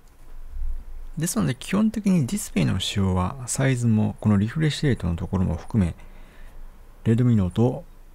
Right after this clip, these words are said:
twelveファイブジー、そちらと同じと考えていいかと思います。あと、特徴的なカメラにつきましては、世界初となる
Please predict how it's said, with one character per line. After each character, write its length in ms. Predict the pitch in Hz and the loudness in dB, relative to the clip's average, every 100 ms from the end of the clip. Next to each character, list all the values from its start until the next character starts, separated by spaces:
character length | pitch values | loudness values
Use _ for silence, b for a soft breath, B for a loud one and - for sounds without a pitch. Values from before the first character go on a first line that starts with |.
| - - - | -20 -20 -16
twelve 320 | - 123 113 | -2 2 2
フ 140 | 90 107 | 0 2
ァ 100 | 110 | 4
イ 20 | |
ブ 100 | 101 | 4
ジ 220 | - 85 - - | 2 -4 -6 -14
ー、 80 | - | -6
そ 140 | 120 120 | 0 2
ち 100 | 117 | 2
ら 60 | |
と 160 | 104 98 | 2 4
同 160 | 110 | 4
じ 240 | 101 98 - | 4 0 -4
と 120 | - | -4
考 80 | 104 92 90 | 0 2 0
え 80 | 85 | 0
て 140 | 113 | -2
い 140 | 92 92 | 0 -2
い 40 | |
か 100 | - | -2
と 80 | 120 | 0
思 100 | 101 | 0
い 20 | |
ま 140 | 76 73 | 0 -4
す。 200 | - - - - B B B B B B B B B _ - _ - - - _ - b b b b b - - - - - - - | -6 -12 -10 -8 B B B B B B B B B _ -20 _ -20 -20 -20 _ -20 b b b b b -20 -20 -20 -20 -20 -12 -8
あ 80 | |
と、 300 | 202 202 180 | -2 2 2
特 200 | 170 180 | 0 -2
徴 140 | - 208 | -2 -2
的 160 | 202 | 0
な 140 | 196 196 | 0 2
カ 100 | 214 | 0
メ 100 | 214 | 2
ラ 80 | 139 | 2
に 80 | |
つ 80 | 113 | 0
き 100 | - | 2
ま 140 | 131 123 | 2 0
し 60 | |
て 140 | - 113 | 0 2
は、 260 | 120 131 | 2 2
世 180 | 123 147 | 2 0
界 220 | 143 98 | 2 2
初 360 | 87 - 101 - | 2 -2 -4 0
と 80 | 95 | 2
な 60 | |
る 140 | 73 | 2